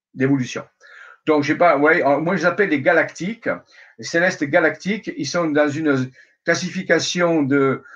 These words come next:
de, de civilisation de type trois. Alors ça, c'est une classification qui a été donnée par les scientifiques pour classifier les, l'évolution des civilisations. Nous, nous sommes zéro. <laughs> Ah oui, sur Terre, nous sommes des civilisations de stade zéro. En zéro vers la mutation, vers la transformation, mais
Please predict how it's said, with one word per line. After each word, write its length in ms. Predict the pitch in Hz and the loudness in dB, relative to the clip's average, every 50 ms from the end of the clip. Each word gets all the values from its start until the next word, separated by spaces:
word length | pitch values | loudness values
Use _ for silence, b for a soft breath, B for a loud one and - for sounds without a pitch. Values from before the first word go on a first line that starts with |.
| B B B B - | B B B B -12
de, 120 | 104 135 | -10 -8
de 140 | 127 135 151 139 | -4 -4 -4 -4
civilisation 540 | - - 165 165 156 156 160 151 - 165 | -4 -6 -8 -4 -2 0 0 0 0 0
de 80 | 151 139 | -2 -2
type 280 | 135 - 180 135 139 131 | -2 -4 -6 -4 -4 -6
trois. 520 | - - 127 135 139 151 202 233 - _ b b b b b b | -4 0 4 4 4 4 4 0 -4 _ b b b b b b
Alors 140 | 107 123 | -6 -6
ça, 80 | 135 185 | -4 -6
c'est 140 | - 156 151 | -6 -6 -6
une 80 | 143 | -4
classification 580 | - 160 143 - 143 160 - 156 143 151 160 139 | -4 -4 -6 -6 -10 -4 -2 -2 0 0 -2 0
qui 60 | 143 | 0
a 40 | 131 | -2
été 160 | 127 131 143 | 0 0 0
donnée 240 | 135 139 139 147 147 | 0 2 2 0 0
par 120 | 143 131 | 0 0
les 80 | 127 131 | -2 0
scientifiques 440 | 131 151 135 - 131 131 175 170 131 | -2 -4 -4 -4 -6 -6 -6 -8 -8
pour 120 | - 131 | -8 -6
classifier 500 | - 170 151 147 160 147 135 - 165 156 | -2 -2 -2 -2 -2 -6 -4 -2 0 0
les, 240 | 131 131 127 117 - B B B B B | 2 2 0 0 -2 B B B B B
l'évolution 400 | 131 131 143 147 147 135 - 160 | -2 -2 -2 0 -2 0 0 0
des 100 | 147 139 | 0 -2
civilisations. 600 | 135 - 147 147 139 131 131 135 135 - 196 190 | -4 -4 -6 -4 -4 0 -2 -2 0 0 0 0
Nous, 140 | 180 185 190 | 2 0 0
nous 100 | 175 151 | 0 0
sommes 320 | 135 - 185 160 143 - b b b b b _ _ _ _ - | 2 2 2 2 2 -2 b b b b b _ _ _ _ -12
zéro. 440 | 110 120 147 151 127 113 98 - _ _ B | -2 2 2 4 4 2 0 -2 _ _ B
<laughs> 0 | B B B B B B B B B B B B B - | B B B B B B B B B B B B B 4
Ah 100 | 233 226 | 6 6
oui, 220 | 214 190 151 B B B B | 6 6 4 B B B B
sur 180 | - 196 185 - | 0 0 0 2
Terre, 260 | - 226 240 240 220 | 4 4 4 4 4
nous 120 | 196 180 160 | 2 0 0
sommes 180 | - 202 185 | 0 -2 -2
des 80 | 175 165 | -2 -4
civilisations 480 | - - 202 175 175 175 175 - 214 | -6 -6 -4 -2 -2 -2 -2 -2 -4
de 100 | 196 170 | -2 -2
stade 300 | 147 - - 202 180 156 | -2 0 0 0 2 2
zéro. 460 | 147 143 160 160 139 139 160 214 - B B B B B B B | 2 2 2 2 2 2 0 0 -2 B B B B B B B
En 160 | - 151 151 | -2 0 0
zéro 440 | 143 131 160 196 196 180 202 214 202 | 0 2 4 4 4 6 6 4 4
vers 300 | 165 165 196 175 160 156 | 4 4 4 6 6 6
la 140 | 156 151 147 | 6 4 4
mutation, 640 | 151 156 151 175 - 160 139 - - 226 254 269 208 | 4 0 -4 -2 -2 -2 -2 0 0 0 0 0 2
vers 240 | 170 156 143 143 | 2 2 2 4
la 80 | 143 143 | 2 0
transformation, 580 | - - 143 135 143 147 147 143 143 - 262 - | 0 0 -2 -2 -2 0 0 0 0 0 -2 0
mais 220 | 151 131 - | 0 -2 -2